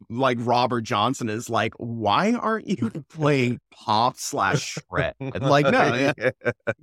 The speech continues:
Speaker 1: Do your thing. Do your thing well.
Speaker 2: <laughs> Right. Right. I love it. Well, we've somehow reached the end of the episode. I don't, I don't know how much,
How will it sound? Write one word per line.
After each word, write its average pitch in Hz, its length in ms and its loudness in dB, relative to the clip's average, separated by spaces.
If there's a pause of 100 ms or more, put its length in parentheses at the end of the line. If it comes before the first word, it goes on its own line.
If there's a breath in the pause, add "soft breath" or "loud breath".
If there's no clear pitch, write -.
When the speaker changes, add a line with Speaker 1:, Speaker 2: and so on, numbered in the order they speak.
Speaker 1:
Do 113 120 -4
your 294 80 -12
thing. 175 340 4
Do 196 100 2
your 359 120 8
thing 294 160 2
well. 269 400 8 (200)
Speaker 2:
<laughs> - 320 -8
Right. 185 380 2 (480)
Right. 185 320 4 (460)
I 107 80 -4
love 87 200 -6
it. - 100 -16 (380)
Well, 180 320 8
we've 175 200 2
somehow 175 380 -2
reached 113 340 -6
the 107 120 -8
end 101 120 -6
of 90 80 -6
the 92 120 -6
episode. 87 540 -8
I 85 80 -10
don't, 92 300 -8
I 95 80 -6
don't 95 80 -4
know 92 120 -2
how 101 100 -4
much, 87 260 -8